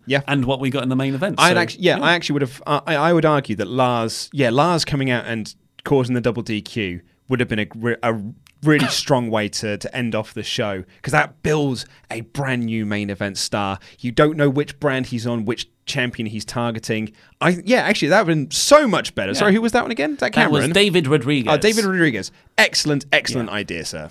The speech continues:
Speaker 2: Jobber J J four nine six, "Could Lars be used to set up a match against Seth?"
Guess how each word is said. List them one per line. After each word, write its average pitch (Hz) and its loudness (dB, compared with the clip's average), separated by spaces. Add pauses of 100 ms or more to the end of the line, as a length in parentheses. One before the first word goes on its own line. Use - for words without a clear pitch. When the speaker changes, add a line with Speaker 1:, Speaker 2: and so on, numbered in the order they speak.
(160)
Speaker 2:
Jobber 202 4
J 202 4
J 180 2
four 202 2
nine 170 4
six, - 0 (160)
"Could 254 -2
Lars 185 2
be 185 -6
used 165 -2
to 165 0
set 185 0
up 185 -2
a 143 0
match 175 -2
against 147 -2
Seth?" - -6